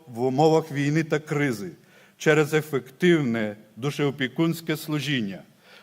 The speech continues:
побудоване на біблійних засадах, являючи в цьому любов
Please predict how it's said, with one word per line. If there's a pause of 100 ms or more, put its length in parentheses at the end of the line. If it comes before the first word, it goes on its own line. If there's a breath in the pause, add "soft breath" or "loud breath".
(120)
побудоване
на
біблійних
засадах, (600 soft breath)
являючи
в
цьому (420 soft breath)
любов